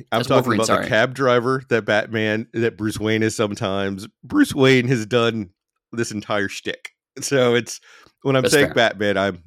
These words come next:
Speaker 1: I'm poking fun at Moon Knight.
Speaker 2: Yeah, that, that, that, that's fair. And, and I, to be fair, I mean, honestly, the initial run of Moon Knight was, it was, well, y-, the first dozen or so issues is kind of Batman-ish, right? Uh,
Speaker 1: Mm-hmm.
Speaker 2: rich playboy,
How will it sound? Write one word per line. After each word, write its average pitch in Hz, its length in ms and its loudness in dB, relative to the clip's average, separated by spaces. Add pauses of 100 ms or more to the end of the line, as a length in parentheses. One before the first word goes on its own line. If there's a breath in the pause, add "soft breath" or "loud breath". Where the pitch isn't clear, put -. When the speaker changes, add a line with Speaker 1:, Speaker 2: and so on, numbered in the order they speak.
(160)
Speaker 1:
I'm 104 180 -2
poking 135 360 -2
fun 104 220 -4
at 85 80 -10
Moon 80 160 -10
Knight. - 160 -18 (1040)
Speaker 2:
Yeah, 165 120 4
that, 180 240 0
that, 190 180 -2
that, 202 180 -2
that's 196 200 -10
fair. - 200 -6
And, 202 140 -4
and 220 160 -2
I, 254 160 0
to 247 120 -12
be - 100 0
fair, 359 260 -6
I 196 40 -2
mean, 202 160 0
honestly, 208 360 -2
the 180 160 -6
initial 151 500 2
run 131 180 0
of 127 120 -4
Moon 120 160 0
Knight 107 280 -4
was, 117 180 -10
it - 140 -6
was, 135 160 -10
well, 165 240 0
y-, 175 100 -12 (500)
the 220 80 -4
first 254 300 -4 (240)
dozen 160 200 0
or - 40 -6
so 151 80 -4
issues 135 280 -6
is 123 100 -8
kind 117 260 -6
of - 100 -12
Batman-ish, - 640 -12
right? - 200 -12 (680)
Uh, - 40 -4
Speaker 1:
Mm-hmm. 107 240 0
Speaker 2:
rich 170 180 -2
playboy, 120 480 -4